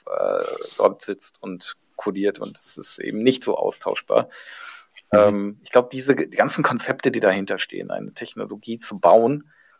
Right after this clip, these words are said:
Speaker 1: die muss es vermi-, die, die müssen vermittelt werden. Und das ist nun mal auch bei uns tatsächlich auch so, wenn man,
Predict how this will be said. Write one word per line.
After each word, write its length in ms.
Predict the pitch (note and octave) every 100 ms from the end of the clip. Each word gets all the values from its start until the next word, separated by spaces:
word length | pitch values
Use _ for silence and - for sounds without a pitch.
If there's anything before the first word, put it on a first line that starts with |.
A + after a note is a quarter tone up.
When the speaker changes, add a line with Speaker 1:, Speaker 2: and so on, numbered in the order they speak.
| _ _ -
Speaker 1:
die 160 | A#2+
muss 180 | C3 C3
es 160 | C3+ A#2+
vermi-, 260 | A2+ -
die, 300 | A#2 A#2 A#2+
die 120 | A#2+ A#2+
müssen 240 | C3+ B2+
vermittelt 480 | A2+ G#2+ C3 G#2+ -
werden. 280 | F2+ F#2 -
Und 160 | G#2
das 140 | G#2 -
ist 160 | -
nun 120 | D#3+ C#3+
mal 320 | - B1+ -
auch 180 | - -
bei 160 | G2+
uns 380 | - - A#3+ -
tatsächlich 520 | C#3 C3 C#3 D3 B2+
auch 100 | C3
so, 180 | C3+ C3
wenn 120 | B2+
man, 200 | C3 C3